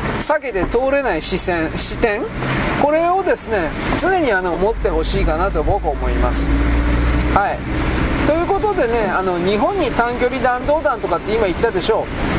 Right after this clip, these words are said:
う。あの、もしあなたは新聞とかネットでもいいけど、飛んできた距離、だから二百二十キロとかなんかいろいろキロ数書いてあると思うけど、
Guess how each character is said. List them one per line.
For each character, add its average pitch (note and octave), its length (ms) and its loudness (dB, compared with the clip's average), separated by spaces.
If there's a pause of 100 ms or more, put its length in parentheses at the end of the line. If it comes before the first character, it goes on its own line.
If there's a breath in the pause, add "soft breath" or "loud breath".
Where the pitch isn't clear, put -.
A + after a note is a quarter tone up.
(240)
う。 - 20 4
あ G#3 60 2
の、 G#3 120 0
も D4+ 140 0
し F4+ 140 0
あ C#4 80 0
な D4 100 0
た D4 120 0
は A3 80 -4
新 B3+ 240 -4
聞 C4 180 0
と D#4 120 2
か C4 180 0
ネ G3+ 140 -2
ッ G#3+ 100 -2
ト A#3 100 2
で C#4 120 0
も C4+ 120 -2
い A#3 140 0
い - 20 -6
け G#3+ 120 2
ど、 G3 260 0 (380)
飛 C4+ 160 2
ん C#4+ 40 0
で E4+ 140 0
き - 80 -4
た D4 140 0
距 C#4 140 -4
離、 C4 120 0
だ F3+ 60 0
か - 220 -2
ら A3+ 40 0
二 G#3+ 160 -2
百 B3 240 0
二 B3+ 140 0
十 C#4 120 0
キ F#4 120 0
ロ B3+ 80 2
と G#3+ 80 0
か G#3 60 0
な A#3 80 0
ん - 20 -4
か A#3+ 100 0
い G#3+ 60 0
ろ A#3 100 0
い A#3 60 0
ろ A3+ 80 0
キ - 120 -2
ロ D#4+ 120 0
数 D4 200 -2
書 A#3 140 0
い A#3 60 -4
て A3+ 100 -2
あ G3+ 60 2
る F#3+ 60 -2
と F#3+ 100 0
思 A3+ 260 0
う A3+ 40 -4
け E3 120 0
ど、 G3 240 0